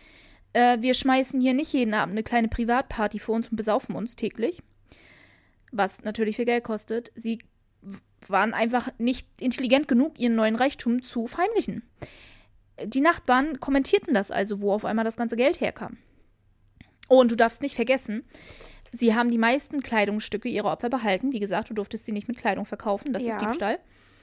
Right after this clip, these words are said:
Speaker 1: Den Fehler hatten sie bei Donald gemacht. Donald hatte noch ein Hemd an. Dafür haben sie gleich Ärger gekriegt, als sie dann bei Knox die Leiche abgeliefert haben. Also jede danach war ausgezogen.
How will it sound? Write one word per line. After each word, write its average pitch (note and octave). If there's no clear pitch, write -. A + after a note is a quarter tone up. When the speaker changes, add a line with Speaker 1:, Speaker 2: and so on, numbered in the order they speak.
Speaker 1:
Den G#3+
Fehler G#3
hatten G#3
sie B3+
bei C4+
Donald G#3
gemacht. A3
Donald F#3
hatte G#3+
noch B3+
ein D4
Hemd G3
an. A#3+
Dafür G#3
haben G3+
sie A#3+
gleich C#4
Ärger G3+
gekriegt, -
als G3+
sie G3+
dann G#3
bei G#3+
Knox G3+
die D4
Leiche A3+
abgeliefert G3+
haben. C4+
Also G#3
jede F#3+
danach A#3+
war -
ausgezogen. G#3+